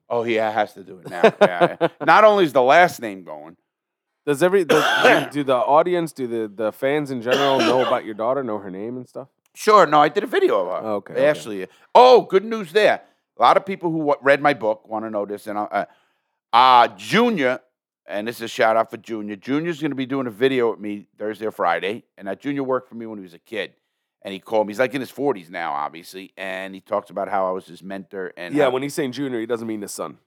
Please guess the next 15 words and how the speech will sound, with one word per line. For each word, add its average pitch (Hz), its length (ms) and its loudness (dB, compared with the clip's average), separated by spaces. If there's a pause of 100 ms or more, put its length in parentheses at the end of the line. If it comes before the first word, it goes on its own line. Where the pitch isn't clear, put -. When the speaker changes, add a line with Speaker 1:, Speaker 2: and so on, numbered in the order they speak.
Speaker 1:
No, 143 280 4
no, 135 180 4
no, 120 140 0
right, 104 340 -6
right. 90 200 -8
That's 98 200 -10
who 98 80 -16
he's 101 120 -18
called. 98 320 -14 (440)
And 123 200 -2
then 131 400 0
also 160 440 4
Fat - 320 2
Tommy, 120 500 0
or 95 320 -12